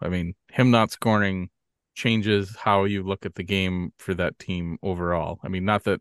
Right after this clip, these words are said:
you expect him to score a goal a night or anything, but when he hasn't gotten a goal yet this year, that's, that's a tough place for, you know, I'm sure Joe was counting on ten to twenty goals from him this year, and to have none a third of the way through the season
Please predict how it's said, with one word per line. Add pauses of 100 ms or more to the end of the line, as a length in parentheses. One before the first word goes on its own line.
(140)
you
expect
him
to
score
a
goal
a
night
or
anything,
but (440)
when
he
hasn't
gotten
a
goal
yet
this
year,
that's,
that's
a
tough
place
for, (460)
you
know,
I'm
sure
Joe
was
counting
on (480)
ten
to
twenty
goals
from
him
this
year,
and
to
have
none
a
third
of
the
way
through
the
season